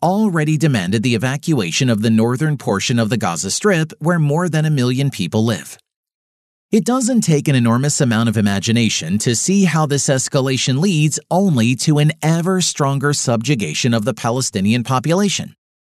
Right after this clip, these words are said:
This is easy to imagine because it's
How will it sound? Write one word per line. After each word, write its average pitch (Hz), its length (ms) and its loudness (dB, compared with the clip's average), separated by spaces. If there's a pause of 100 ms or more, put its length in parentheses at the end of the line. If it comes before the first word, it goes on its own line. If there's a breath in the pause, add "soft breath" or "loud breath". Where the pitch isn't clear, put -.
(600)
This 226 260 0
is 180 240 0
easy 147 360 2
to 120 200 2
imagine 120 500 0
because 175 460 0
it's 160 140 -2